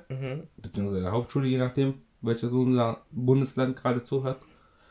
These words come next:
Speaker 2: Oder mit Gymnasium halt alle drei. Oder du machst halt Probeunterricht, falls du nicht für das eine qualifiziert bist.
Speaker 1: Mhm.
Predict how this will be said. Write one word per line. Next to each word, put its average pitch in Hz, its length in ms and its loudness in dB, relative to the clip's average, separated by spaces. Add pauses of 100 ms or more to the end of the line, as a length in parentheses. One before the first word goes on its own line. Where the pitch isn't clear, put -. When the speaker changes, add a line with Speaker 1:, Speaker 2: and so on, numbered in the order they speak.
(360)
Speaker 2:
Oder 104 760 2 (800)
mit 120 220 4 (180)
Gymnasium 131 500 8
halt 123 220 4
alle 117 200 6
drei. 127 400 4 (720)
Oder 117 260 4
du 110 100 2
machst 113 240 0
halt 107 160 2
Probeunterricht, 104 580 4
falls 101 200 0
du 101 80 2
nicht 101 200 4
für 101 100 0
das 90 180 0
eine 95 180 -2
qualifiziert 90 600 -4
bist. - 340 -14
Speaker 1:
Mhm. 165 300 -6